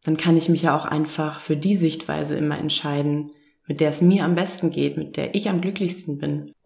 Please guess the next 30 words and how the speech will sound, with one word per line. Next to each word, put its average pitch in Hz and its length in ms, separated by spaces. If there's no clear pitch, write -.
Und 202 180
das 175 140
ist - 160
eben 165 760
immer 190 220
die 165 80
Sichtweise, 165 520
die 156 100
von 160 200
Selbstliebe 170 540
getragen 156 540
wird. - 320
Das 196 260
heißt, 180 400
in 180 100
diesem 175 220
Podcast 180 880
werde 185 220
ich 180 120
einfach, 175 680
ja, 190 100
immer 208 260
wenn 202 140
mich 196 180
ein 185 80
Thema 190 280
inspiriert, 202 800
wenn 185 120
ich 175 180
gerade 160 840